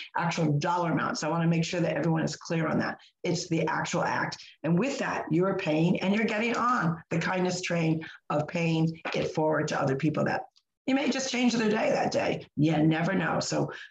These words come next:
favorite day of the week. I absolutely love that. And with that, we are super excited. We had a great conversation with Pamela.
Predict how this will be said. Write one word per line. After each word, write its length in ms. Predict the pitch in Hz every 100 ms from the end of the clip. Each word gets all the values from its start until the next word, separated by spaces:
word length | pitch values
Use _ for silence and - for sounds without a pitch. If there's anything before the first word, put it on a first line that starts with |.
| _ _
favorite 440 | - - 269 285 302
day 160 | 277
of 60 | 240
the 60 | 226
week. 200 | 240 214
I 60 |
absolutely 420 | 170 180 180 185
love 220 | 180 180 180
that. 240 | 190 -
And 120 | 208
with 220 | 247 -
that, 200 | - 175
we 120 | 175 185
are 100 | 185
super 340 | - 220 214
excited. 460 | 202 - 180 185 170
We 100 | 165
had 100 | 160
a 100 | 165
great 340 | 175 214 220
conversation 640 | 214 196 190 196 180 180
with 160 | 170 165
Pamela. 480 | 220 208 208 208